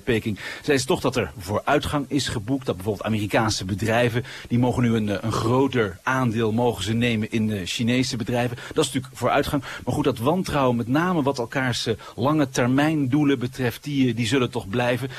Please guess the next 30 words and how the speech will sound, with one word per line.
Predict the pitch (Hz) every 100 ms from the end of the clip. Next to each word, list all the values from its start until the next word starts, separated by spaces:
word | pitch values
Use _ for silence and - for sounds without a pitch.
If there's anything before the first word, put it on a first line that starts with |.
| -
Ze | - 127
verdenken | 120 156 165 143
elkaar | 131 151 127
er | -
altijd | - 202 175 151
van | - 151 139 - -
dat | 135 131
de | 117 143
een | 175 151
de | 127
ander | - 180 160 131
wil | 139 127 131
overvleugelen | 143 127 117 95 139 165 123 120 117
in | 120
Azië. | 127 127 117 120
Dat | 110
de | 143 156
een | 151
de | -
ander | 147 127
de, | 131 120
de, | 123 107
de, | 117
de | 113
sterkste | - 147 139 -
wil | 117
zijn, | 110 117
als | 107
het | 95
ware. | 107 95 95